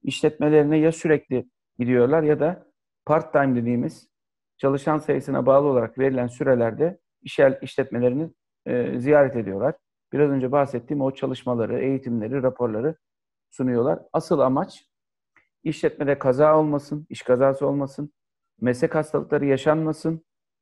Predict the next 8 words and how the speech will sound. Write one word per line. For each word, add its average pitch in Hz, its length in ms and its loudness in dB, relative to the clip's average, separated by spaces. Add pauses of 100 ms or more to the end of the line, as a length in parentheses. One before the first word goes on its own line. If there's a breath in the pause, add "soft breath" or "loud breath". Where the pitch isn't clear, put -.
(500)
işletmede 151 540 -2
büyük 151 340 -4 (380)
acil 139 360 2
durum, 143 220 -2
felaketler 139 840 0 (600)
önleyici 139 460 0
tedbirlerle 131 560 0
önlenebilsin, 127 960 -2